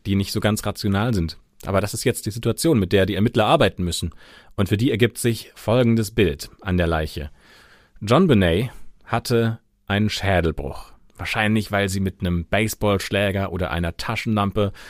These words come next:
oder einem ähnlichen harten Gegenstand, äh, geschlagen wurde. Ihr Mund war mit Ducktape zugeklebt und sie wurde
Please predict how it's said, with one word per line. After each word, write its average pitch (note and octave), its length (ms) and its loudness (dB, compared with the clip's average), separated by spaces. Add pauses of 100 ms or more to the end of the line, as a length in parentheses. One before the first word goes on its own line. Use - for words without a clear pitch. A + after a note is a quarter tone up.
(140)
oder A#2+ 180 4
einem A2+ 120 4
ähnlichen A#2 640 4
harten A2+ 320 0
Gegenstand, G#2 720 0
äh, G#2 140 0
geschlagen G#2 560 0
wurde. D#2 280 -2 (600)
Ihr A2 120 4
Mund C#3+ 540 4
war A2 200 2
mit G2 340 0 (100)
Ducktape D3 540 0
zugeklebt - 720 0 (640)
und A#2 480 4
sie A2 240 2
wurde A#2 440 4